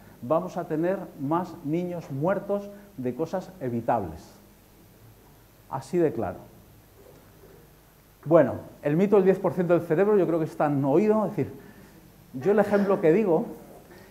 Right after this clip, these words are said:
es como, como nuestros coches.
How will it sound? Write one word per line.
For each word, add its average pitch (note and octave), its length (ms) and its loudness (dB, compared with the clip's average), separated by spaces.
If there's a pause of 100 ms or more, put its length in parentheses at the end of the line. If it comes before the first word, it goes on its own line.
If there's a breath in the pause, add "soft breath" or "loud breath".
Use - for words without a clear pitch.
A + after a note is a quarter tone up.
(220 loud breath)
es E3+ 160 -4
como, F#3 440 2 (1120 loud breath)
como D3 240 4
nuestros C#3+ 380 -2
coches. A#3+ 540 -2